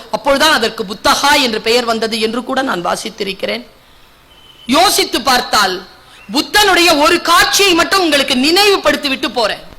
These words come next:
புத்தன் உட்கார்ந்திருக்கான். அவன் போதி மரத்திற்கு கீழே ஞானம் பெற்றதற்கு பிறகு.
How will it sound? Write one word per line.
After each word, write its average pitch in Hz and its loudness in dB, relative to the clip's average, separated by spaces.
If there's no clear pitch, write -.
புத்தன் 285 -2
உட்கார்ந்திருக்கான். 226 0
அவன் 202 -2
போதி 226 0
மரத்திற்கு 202 -2
கீழே 202 0
ஞானம் 202 -2
பெற்றதற்கு 175 -10
பிறகு. 180 -4